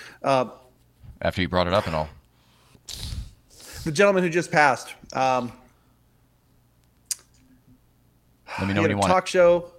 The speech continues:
Speaker 1: was
Speaker 2: Let me
Speaker 1: on
Speaker 2: know when
Speaker 1: Law
Speaker 2: you
Speaker 1: and
Speaker 2: want it.
Speaker 1: Order. I can't
Speaker 2: Let me
Speaker 1: believe
Speaker 2: know
Speaker 1: I'm
Speaker 2: when, let me
Speaker 1: blanking
Speaker 2: know
Speaker 1: on
Speaker 2: when
Speaker 1: his
Speaker 2: you want
Speaker 1: name.
Speaker 2: it.
Speaker 1: Yeah, I want it.
Speaker 2: Richard Belzer.
Speaker 1: Thank you. Oh
Speaker 2: The
Speaker 1: my
Speaker 2: Bells.
Speaker 1: gosh, can't believe I blanked on that.
Speaker 2: And
Speaker 1: The
Speaker 2: by the way, I'm
Speaker 1: Bells.
Speaker 2: really glad you
Speaker 1: Yep.
Speaker 2: brought it up because Hugh,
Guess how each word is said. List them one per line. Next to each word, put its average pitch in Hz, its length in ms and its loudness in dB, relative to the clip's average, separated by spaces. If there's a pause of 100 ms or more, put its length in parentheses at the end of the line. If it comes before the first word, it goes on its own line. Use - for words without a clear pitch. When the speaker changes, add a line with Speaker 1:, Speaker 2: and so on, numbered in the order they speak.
Speaker 1:
was 131 160 -8
Speaker 2:
Let 139 40 -2
me 135 40 0
Speaker 1:
on 131 60 -2
Speaker 2:
know - 60 0
when 143 80 4
Speaker 1:
Law 151 80 4
Speaker 2:
you 147 60 0
Speaker 1:
and 143 40 0
Speaker 2:
want 143 120 0
it. 143 40 0
Speaker 1:
Order. 143 240 -6
I 131 100 -2
can't 151 240 -4
Speaker 2:
Let - 0 -
me 101 80 -2
Speaker 1:
believe - 0 -
Speaker 2:
know 110 60 0
Speaker 1:
I'm 117 40 2
Speaker 2:
when, 120 80 -2
let 127 160 0
me 123 40 -2
Speaker 1:
blanking 127 40 -2
Speaker 2:
know 135 60 2
Speaker 1:
on - 20 2
Speaker 2:
when 135 80 0
Speaker 1:
his 135 40 -2
Speaker 2:
you 127 40 -2
want 113 140 0
Speaker 1:
name. 107 80 -10 (1700)
Speaker 2:
it. - 40 -8
Speaker 1:
Yeah, 123 100 0
I - 40 2
want 117 220 -2
it. 107 80 -12 (720)
Speaker 2:
Richard 95 260 -4
Belzer. 82 300 -6 (1200)
Speaker 1:
Thank 143 260 0
you. 110 140 -8 (100)
Oh 120 100 -6
Speaker 2:
The 110 100 -2
Speaker 1:
my 85 60 -2
Speaker 2:
Bells. 92 240 4
Speaker 1:
gosh, - 140 -10
can't 131 120 -4
believe 127 140 -6
I 113 40 -6
blanked 110 260 -6
on 104 100 -6
that. 104 180 -10 (520)
Speaker 2:
And 95 140 -2
Speaker 1:
The - 40 -2
Speaker 2:
by 104 80 8
the 110 60 8
way, 107 60 8
I'm 101 60 8
Speaker 1:
Bells. 101 80 2
Speaker 2:
really 107 140 2
glad 101 180 4
you - 40 2
Speaker 1:
Yep. 120 60 2
Speaker 2:
brought 101 140 8
it 95 60 6
up 90 140 6
because 90 480 2
Hugh, - 280 -6